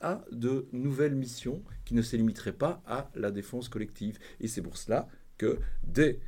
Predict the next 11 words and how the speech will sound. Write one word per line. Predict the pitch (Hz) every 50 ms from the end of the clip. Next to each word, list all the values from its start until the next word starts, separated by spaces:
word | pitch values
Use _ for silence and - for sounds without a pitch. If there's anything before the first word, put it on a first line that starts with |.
| - - - -
la | 92 104
réunion | 98 104 101 110 110
de | 95 95
Londres | 92 113 123 120 98 82 87 85 - - -
à | -
la | 82 80 78 78 78 - 50 50 - - -
moitié | 82 87 95 90 107
de | 90
l'année | 82 85 95 95
dix-neuf | 82 82 82 85 80 -
cent | - 95 90 85